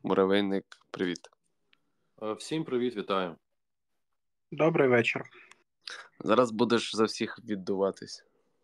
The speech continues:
Speaker 2: Е, це буде найбільш короткий ефір, напевно, да, сьогодні?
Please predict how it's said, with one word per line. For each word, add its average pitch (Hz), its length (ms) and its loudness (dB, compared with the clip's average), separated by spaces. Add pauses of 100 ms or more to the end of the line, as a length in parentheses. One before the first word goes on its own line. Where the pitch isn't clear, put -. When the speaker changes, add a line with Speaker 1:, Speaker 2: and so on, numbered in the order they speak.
(720)
Speaker 2:
Е, 107 100 0
це 127 200 -2
буде 117 280 0
найбільш 104 500 -2
короткий 104 440 0
ефір, 95 240 -2
напевно, 85 440 -4
да, 101 140 0
сьогодні? - 300 -8